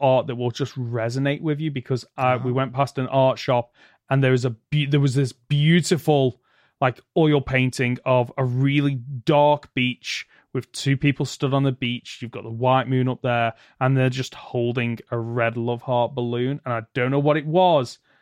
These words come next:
Speaker 1: Like, I was like, "This is absolutely amazing." It was a lot of money, a lot of money that, like, I was like, "I, I, I could, I could get this, but I,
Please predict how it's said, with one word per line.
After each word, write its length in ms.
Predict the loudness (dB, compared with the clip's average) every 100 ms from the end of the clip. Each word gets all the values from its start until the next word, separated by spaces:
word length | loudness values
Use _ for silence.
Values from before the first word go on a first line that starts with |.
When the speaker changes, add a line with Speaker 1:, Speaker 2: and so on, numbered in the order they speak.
| _
Speaker 1:
Like, 380 | 2 2 2 -2 0
I 140 | 2
was 100 | 4
like, 300 | 4 2 2 0
"This 240 | 0 2
is 80 | 2
absolutely 380 | 0 2 2 4
amazing." 380 | 4 4 0 -2
It 100 | -2
was 100 | 0
a 60 |
lot 400 | 2 4 4 4
of 100 | 4
money, 460 | 4 4 4 2 -2 _ _ _ _ _ _ -18
a 240 | -4 2
lot 240 | 6 6 4
of 60 |
money 200 | 4 4
that, 240 | 4 2 4
like, 240 | 4 4
I 60 | 2
was 120 | 4
like, 220 | 2 0 0
"I, 220 | 2 2 4
I, 280 | 4 2 -2 _ 2
I 240 | 2 2 -4 _
could, 300 | -2 0 2
I 180 | 4 2
could 600 | 0 -6 2 4 4 2 -4 -14 _ _ _ _
get 240 | 0 2 2
this, 180 | 2 2
but 220 | 0 4
I, 380 | 4 4 -2